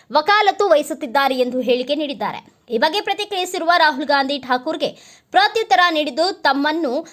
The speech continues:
ಅವಮಾನಿಸಲಾಗಿದೆ ಎಂದು ಪ್ರತಿಪಾದಿಸಿದರು. "ನಿಮ್ಮ ದಾಳಿಗಳ ಹೊರತಾಗಿಯೂ ಇಂಡಿಯಾ ಬ್ಲಾಕ್ ಜಾತಿ ಗಣಗಣತಿಯನ್ನ ನಡೆಸುವುದನ್ನ ಖಚಿತಪಡಿಸುತ್ತದೆ" ಎಂದರು.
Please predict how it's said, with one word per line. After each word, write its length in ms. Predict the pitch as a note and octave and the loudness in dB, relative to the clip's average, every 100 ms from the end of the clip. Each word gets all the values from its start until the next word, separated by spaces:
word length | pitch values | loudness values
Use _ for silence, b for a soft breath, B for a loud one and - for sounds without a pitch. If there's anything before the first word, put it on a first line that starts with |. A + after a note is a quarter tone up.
| B - | B 0
ಅವಮಾನಿಸಲಾಗಿದೆ 840 | C4 D4 F#4+ F4+ D#4 D#4 D4 D4 | 2 2 0 0 0 0 0 0
ಎಂದು 240 | C#4 C4+ | -2 -2
ಪ್ರತಿಪಾದಿಸಿದರು. 1000 | C#4 B3+ - C#4+ C4+ E4 C4 - - _ - | -2 -4 0 0 -2 -8 -12 -14 -18 _ -6
"ನಿಮ್ಮ 160 | B3+ C4 A#3+ | -2 0 2
ದಾಳಿಗಳ 460 | B3 B3+ B3+ B3 A#3+ | 2 2 2 2 2
ಹೊರತಾಗಿಯೂ 680 | A#3 A3 C4+ C4+ C#4 E4+ | 0 0 0 0 -4 -6
ಇಂಡಿಯಾ 400 | D#4 D#4 D#4 D4+ | -4 -4 2 2
ಬ್ಲಾಕ್ 400 | A#3 B3+ C4+ C4+ | 2 2 0 0
ಜಾತಿ 280 | A#3+ C#4 D4+ | 2 2 0
ಗಣಗಣತಿಯನ್ನ 760 | D4 B3+ B3+ B3+ B3+ C4+ C4 C#4 G3+ D4+ b b b b G#3+ | -2 -2 -2 -2 -4 -4 -2 0 -2 -6 b b b b -2
ನಡೆಸುವುದನ್ನ 680 | C4 F4+ F#4+ F#4+ F4 E4 F4 | 2 2 2 -4 0 0 -2
ಖಚಿತಪಡಿಸುತ್ತದೆ" 960 | F4 C4 C4+ D4+ C#4+ B3 C4 B3+ D4 C4 | -4 -6 -2 -2 0 -2 -2 -4 -2 0
ಎಂದರು. 540 | C4 A#3 A3 F3 - | 0 -2 -4 -8 -10